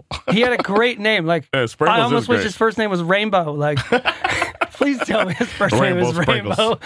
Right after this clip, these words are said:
Speaker 2: Rainbow. <laughs>
Speaker 1: Rainbow Sp-, so do we agree, uh, who do you think is the best division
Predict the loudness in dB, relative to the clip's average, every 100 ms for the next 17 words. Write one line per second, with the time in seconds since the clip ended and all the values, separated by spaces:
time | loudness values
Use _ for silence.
0 | -12 -8 -4 -4 -2 -2 -2 -2 -2 -4
1 | -12 -12 -2 0 2 0 0 -2 -6 -14
2 | -8 -2 0 0 0 0 2 2 2 0
3 | 0 0 0 0 -4 0 2 4 2 2
4 | 0 -2 _ _ -4 0 2 2 -2 -2
5 | -2 0 -2 0 -4 -2 -2 -4 -12